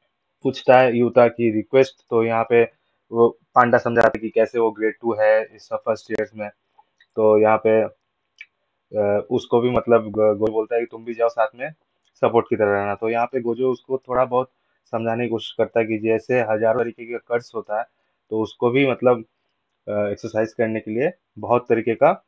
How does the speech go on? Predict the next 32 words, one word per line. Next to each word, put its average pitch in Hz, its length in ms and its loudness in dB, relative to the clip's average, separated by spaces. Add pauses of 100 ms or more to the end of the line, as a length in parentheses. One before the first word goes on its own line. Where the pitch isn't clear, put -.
(100)
जुजुत्सु 110 360 -6
सॉर्सरर्स 110 420 -2
होते 101 200 -6
हैं 104 100 -8 (360)
और 110 160 4
बहुत 107 400 -2 (420)
टेक्निक 123 340 -2
यूज़ 117 220 0
करते 107 220 2
हैं 101 80 2
वो 101 60 2
लोग। 101 260 -2
तो 110 140 0
यहाँ 107 180 -2
पे 120 220 0 (540)
जैसे 113 420 2 (800)
तोगे 127 260 2
इनुमा 120 260 0
की 120 300 0
जो, 113 280 4
अ, 104 240 0 (100)
कर्स 127 220 2
speech 135 320 -6
use 120 200 -4
करता 110 260 0
है, 110 60 4
उसके 107 200 -10
बारे 113 180 0
में 113 80 -4
बोलता 104 280 -6
है 104 60 -8
कि 107 180 -16